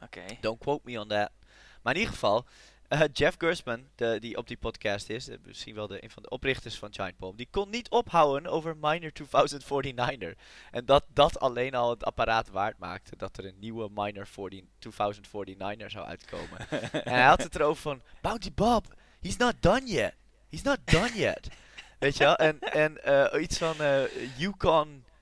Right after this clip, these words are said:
Speaker 2: Joe, zijn vijand, die is, "He's still out there, man. He's still out there." Weet je? En ik zo, "Oké, misschien moeten we nog een keer terug naar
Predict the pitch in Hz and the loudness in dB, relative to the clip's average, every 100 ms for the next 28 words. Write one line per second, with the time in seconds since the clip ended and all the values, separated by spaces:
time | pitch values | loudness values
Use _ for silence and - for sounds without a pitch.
0 | - 113 143 135 143 208 226 - 143 - | -16 0 8 8 8 4 -2 -6 -6 -2
1 | 143 143 175 190 - 131 143 - 170 - | -2 0 -6 -10 -14 -10 -8 -8 -4 -2
2 | 247 226 262 - 151 107 98 147 175 - | 0 4 4 2 -4 -8 -8 -10 -12 -14
3 | - 240 247 240 247 - 98 - 117 117 | -10 -4 -2 -2 -4 -6 -8 -8 -10 -6
4 | 151 - 139 - - - - - - 190 | -2 -2 -2 -6 -6 0 0 -2 -2 4
5 | 165 165 - _ _ _ _ _ - _ | 4 2 -4 _ _ _ _ _ -20 _
6 | - 226 208 208 202 190 - 233 233 214 | -20 -12 -8 -8 -8 -12 -12 -12 -14 -14
7 | 214 226 220 - 208 - - 214 - 160 | -10 -8 -10 -8 -8 -8 -2 0 2 0